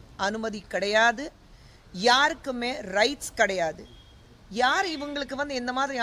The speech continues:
ஆம்பளைங்களுக்கு வந்து உரிமை கொடுத்தா பெண்களை வந்து அவ்வளோ அவதூறமாக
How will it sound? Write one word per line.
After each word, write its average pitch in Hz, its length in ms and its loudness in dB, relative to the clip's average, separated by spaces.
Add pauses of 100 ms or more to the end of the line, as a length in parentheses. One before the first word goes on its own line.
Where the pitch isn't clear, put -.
ஆம்பளைங்களுக்கு 247 640 -6
வந்து 233 140 -2 (100)
உரிமை 277 280 -4
கொடுத்தா 233 340 0 (120)
பெண்களை 254 360 -4
வந்து 214 180 0
அவ்வளோ 208 200 0
அவதூறமாக 202 560 -4